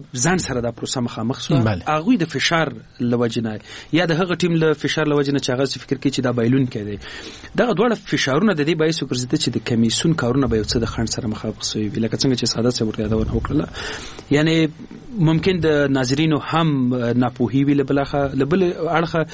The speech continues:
Speaker 1: د کمیسیون هم ځینې نیمګړتیاوې وي. دا ټول چې لاس سره یو کړي، هغه تقویم په سم ډول باندې نسي، نسي مراعات کېدلی. نو دا مشکلات و چې تقویم مراعات نسي. اما زه د دې ویره ډېره زیاته نه لرم چې، اه، دا یو، اه، خواشینونکی کار دی چې تقویم، اه، تقویم مراعات نسي. اما ویره زه دا لرم چې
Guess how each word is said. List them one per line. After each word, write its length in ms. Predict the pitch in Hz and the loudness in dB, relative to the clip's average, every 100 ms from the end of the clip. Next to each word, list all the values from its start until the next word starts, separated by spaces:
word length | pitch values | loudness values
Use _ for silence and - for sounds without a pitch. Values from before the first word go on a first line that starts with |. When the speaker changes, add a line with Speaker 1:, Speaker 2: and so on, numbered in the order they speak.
| - - | -10 -4
Speaker 1:
د 40 | |
کمیسیون 420 | 135 143 135 170 160 170 | -2 0 2 2 0 2
هم 100 | 160 | 2
ځینې 220 | 139 135 | 4 4
نیمګړتیاوې 440 | 127 123 117 139 127 | 4 2 0 0 2
وي. 100 | 117 | 2
دا 80 | 160 | 2
ټول 220 | 190 196 | 2 2
چې 120 | 185 | 2
لاس 260 | 139 185 - | 2 2 0
سره 100 | 127 | 2
یو 160 | 160 190 | 2 2
کړي، 200 | 131 139 - - | 2 -2 -2 -8
هغه 160 | 123 120 | -4 -2
تقویم 380 | 131 113 180 143 | -2 -2 0 0
په 60 | |
سم 240 | 120 131 123 | 0 2 2
ډول 180 | 120 | 2
باندې 160 | 113 110 | 0 0
نسي، 320 | 107 117 - 104 | 0 0 -2 0
نسي 260 | 120 117 107 | 0 0 -2
مراعات 280 | 104 98 | -4 -4
کېدلی. 320 | - 107 107 101 - - - - | -4 -2 -2 -4 -6 -8 -6 -2
نو 60 | 139 | 2
دا 100 | 214 | 2
مشکلات 520 | 190 - 160 196 - | 2 0 0 0 -2
و 20 | |
چې 240 | 160 147 139 | 0 0 0
تقویم 320 | 127 - 143 | -2 0 0
مراعات 340 | 117 113 127 151 | 0 0 0 0
نسي. 220 | 160 - | 0 0
اما 260 | 139 151 147 | 0 2 2
زه 300 | 135 147 190 | 2 2 2
د 80 | 147 | 2
دې 200 | 151 160 | 2 4
ویره 220 | 151 131 | 2 2
ډېره 220 | 143 143 | 2 2
زیاته 260 | 123 135 123 | 0 -2 2
نه 100 | 143 | 2
لرم 220 | 127 110 - | 2 0 -6
چې، 100 | 113 | -4
اه، 1120 | 107 - - - - 117 113 107 104 - - | -4 -6 -14 -8 0 2 2 0 -2 -6 -2
دا 160 | 127 | 2
یو، 160 | 147 139 | 4 2
اه، 600 | 135 151 127 123 127 147 | 0 -2 -2 -2 -6 -6
خواشینونکی 580 | - 127 - 135 151 127 | -4 -2 2 2 2 0
کار 160 | 117 127 | 0 0
دی 80 | 117 | -2
چې 100 | 113 | -4
تقویم، 300 | 113 123 117 | -2 0 0
اه، 240 | 117 113 | 0 -2
تقویم 440 | 110 120 - 127 | -2 -4 0 2
مراعات 300 | 117 113 110 | 2 0 0
نسي. 240 | 123 - 117 | -2 -2 -4
اما 320 | - 139 156 | 0 2 2
ویره 300 | 135 208 220 | 2 2 2
زه 100 | 175 | 0
دا 100 | 214 | 0
لرم 260 | 208 208 202 | 0 2 0
چې 300 | 185 170 | 2 2